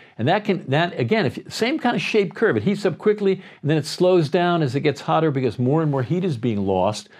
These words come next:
And finally, that would e-, go to about fourteen seventy-two. Well, that's above, as I mentioned, that's above the point where the chemical water is coming off. So in that previous,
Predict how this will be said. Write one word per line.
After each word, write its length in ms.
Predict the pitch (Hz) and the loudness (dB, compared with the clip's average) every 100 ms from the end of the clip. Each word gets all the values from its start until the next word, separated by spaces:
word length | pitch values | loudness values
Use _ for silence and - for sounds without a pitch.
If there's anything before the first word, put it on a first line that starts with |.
| - - | -20 -6
And 120 | 131 | -4
finally, 280 | - 196 185 | 0 2 4
that 140 | 180 | 4
would 140 | 175 160 | 2 0
e-, 140 | - | -2
go 160 | 127 160 | 0 2
to 80 | 143 | 4
about 240 | 139 127 | 2 0
fourteen 420 | - 143 123 135 | 0 -2 0 -4
seventy-two. 880 | 113 160 156 143 113 - 240 160 117 - - - | -2 -2 -2 -2 -4 0 2 2 0 -6 -20 -8
Well, 100 | 139 | -2
that's 400 | 143 185 240 - - _ | 2 2 0 -6 -16 _
above, 580 | 127 107 180 180 180 156 | -4 2 4 4 4 2
as 180 | - 131 | -2 0
I 60 | |
mentioned, 420 | 139 175 156 120 - - | 0 0 -2 -6 -8 -4
that's 180 | 180 | -2
above 400 | 180 117 180 190 | 0 2 2 2
the 80 | 156 | 0
point 320 | 151 160 156 | -2 0 0
where 100 | 139 | 0
the 60 | 131 | -2
chemical 460 | 127 160 156 151 127 | 0 -2 -2 0 0
water 220 | 151 175 | 2 0
is 100 | 127 | -4
coming 320 | - 101 92 | -6 -6 -4
off. 200 | 90 90 _ - _ | -4 -6 _ -20 _
So 160 | - | 0
in 60 | 160 | 2
that 140 | 147 | 0
previous, 540 | 156 220 208 190 160 | 0 -2 0 0 0